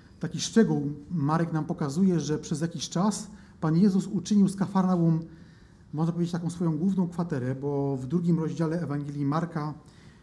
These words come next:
w pierwszym wersecie czy-, czytamy, że Marka: "Znowu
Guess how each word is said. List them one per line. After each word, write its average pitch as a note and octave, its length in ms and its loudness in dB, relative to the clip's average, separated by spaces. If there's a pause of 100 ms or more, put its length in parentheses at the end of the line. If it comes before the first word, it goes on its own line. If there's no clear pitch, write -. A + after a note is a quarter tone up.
(160)
w - 20 -20
pierwszym F3+ 280 4
wersecie D#3 360 -4
czy-, - 100 -12 (140)
czytamy, E3+ 400 0
że C#3+ 380 -2 (3000)
Marka: A#2 380 -12 (2000)
"Znowu F3+ 640 6